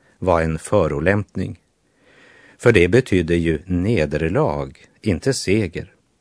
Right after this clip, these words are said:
De ville inte alls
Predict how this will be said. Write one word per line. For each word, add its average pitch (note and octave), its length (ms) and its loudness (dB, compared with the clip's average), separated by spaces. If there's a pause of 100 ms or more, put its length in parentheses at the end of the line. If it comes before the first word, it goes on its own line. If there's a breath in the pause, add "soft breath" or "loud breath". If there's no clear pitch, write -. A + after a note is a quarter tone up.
(480 loud breath)
De F#2+ 440 2
ville G2+ 380 2
inte A2 420 0
alls E2 640 -4